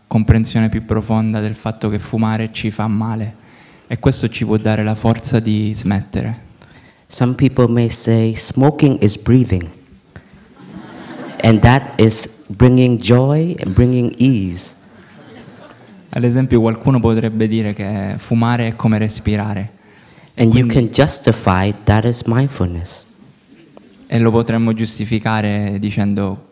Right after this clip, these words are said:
Speaker 1: è comunque consapevolezza.
Speaker 2: But that doesn't have the aspect of meditation,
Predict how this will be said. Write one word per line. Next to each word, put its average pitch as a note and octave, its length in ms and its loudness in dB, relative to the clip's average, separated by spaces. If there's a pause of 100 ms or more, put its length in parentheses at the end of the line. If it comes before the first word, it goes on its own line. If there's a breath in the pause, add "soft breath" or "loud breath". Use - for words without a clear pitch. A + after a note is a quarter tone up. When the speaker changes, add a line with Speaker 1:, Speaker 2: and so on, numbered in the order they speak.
(100)
Speaker 1:
è - 80 -10
comunque A2 380 -2
consapevolezza. G2+ 920 -4 (540 soft breath)
Speaker 2:
But G#2+ 240 4
that - 260 4
doesn't A#2+ 320 2 (140)
have C3+ 220 0
the - 160 2
aspect - 720 0
of G2+ 100 2
meditation, A#2+ 960 0